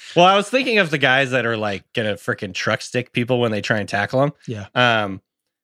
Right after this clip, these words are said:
Speaker 1: he, so you mentioned it, like, screen games, end arounds, things like that, extension of the passing game, or sorry, extension of the run game, even though they are passes. I think that's how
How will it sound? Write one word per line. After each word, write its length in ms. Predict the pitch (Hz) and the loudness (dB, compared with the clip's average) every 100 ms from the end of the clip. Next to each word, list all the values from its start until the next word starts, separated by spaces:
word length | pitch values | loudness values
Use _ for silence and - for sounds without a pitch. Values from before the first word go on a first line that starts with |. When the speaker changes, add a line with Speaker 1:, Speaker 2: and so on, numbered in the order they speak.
| _ _ _ _ _ _ | _ _ _ _ _ _
Speaker 1:
he, 260 | - 165 - | -2 0 0
so 440 | - 160 151 - - _ _ _ _ _ _ _ - | 2 4 4 -2 -12 _ _ _ _ _ _ _ -8
you 200 | 135 185 | 0 4
mentioned 320 | 170 175 127 | 4 2 -2
it, 100 | 117 | 0
like, 320 | 113 104 - _ _ | 0 -2 -6 _ _
screen 480 | - - - 147 147 | -16 -12 -4 0 2
games, 400 | 147 147 143 139 | 2 2 0 -2
end 220 | 127 135 131 | 0 2 2
arounds, 380 | 127 131 127 - | 2 2 0 -2
things 160 | 139 | -2
like 160 | 131 - | -2 0
that, 180 | 120 113 | -2 -2
extension 400 | - 127 - 127 | -4 -6 -4 -2
of 180 | 117 - | -4 -4
the 60 | |
passing 380 | - 113 - 110 | -2 -2 -2 -8
game, 260 | 101 101 104 | -8 -8 -2
or 100 | 120 | -2
sorry, 240 | - 123 | 2 2
extension 400 | 101 - 156 - | 0 0 0 0
of 80 | 135 | -2
the 80 | 107 | -2
run 240 | 104 143 | 0 0
game, 220 | 120 104 110 | 0 -4 -6
even 180 | 110 | -4
though 120 | 107 104 | -4 -4
they 100 | 101 | 0
are 200 | 113 113 | 0 2
passes. 440 | - 127 - 113 | 2 0 -2 -8
I 80 | 104 | -6
think 240 | 135 107 | -6 -2
that's 320 | 131 165 175 | 2 2 2
how 420 | - 113 101 98 | 0 0 0 -6